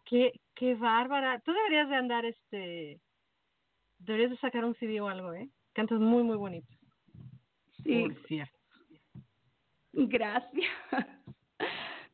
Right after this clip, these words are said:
Speaker 2: Todo, todo es cuestión de tiempo, Laura. La verdad que es que se me hace,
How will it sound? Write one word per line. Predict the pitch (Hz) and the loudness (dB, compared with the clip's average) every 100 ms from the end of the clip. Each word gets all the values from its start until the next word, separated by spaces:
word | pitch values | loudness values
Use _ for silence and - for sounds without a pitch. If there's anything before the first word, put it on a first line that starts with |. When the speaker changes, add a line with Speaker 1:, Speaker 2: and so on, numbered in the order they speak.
| - | 0
Speaker 2:
Todo, | 269 262 277 302 311 | 4 4 6 6 4
todo | 311 247 269 | 2 2 2
es | 277 | 2
cuestión | 320 302 294 269 269 | -2 -2 0 2 2
de | 311 | -4
tiempo, | 269 254 254 233 | 0 0 0 0
Laura. | 208 196 226 202 143 - - | 2 2 2 0 0 -4 -4
La | 233 | 0
verdad | 220 214 196 202 | 2 2 0 0
que | 233 | -2
es | 240 - | -4 -2
que | 254 233 220 208 196 185 180 - - - 214 | 0 0 0 0 -2 -2 -4 -6 -16 -18 -2
se | 247 | 0
me | 240 226 | 2 0
hace, | 214 220 233 226 214 208 | 0 -2 -4 -4 -4 -6